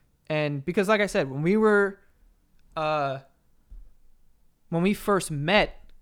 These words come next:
or when we first started working together and we were doing the show, it just so happened that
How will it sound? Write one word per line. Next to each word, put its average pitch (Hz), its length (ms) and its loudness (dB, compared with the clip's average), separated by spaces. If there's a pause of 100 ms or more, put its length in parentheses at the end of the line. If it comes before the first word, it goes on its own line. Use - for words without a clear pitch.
(1300)
or 180 100 0
when 190 160 0
we 233 100 0
first 240 220 0
started 185 200 2
working 170 360 -2
together 127 460 -8 (300)
and 156 100 -8
we 185 60 -2
were 180 60 0
doing 165 220 -6
the 127 60 -12
show, 143 460 -4 (420)
it 208 80 -2
just 240 140 0
so 190 120 0
happened 143 420 0
that 123 280 -8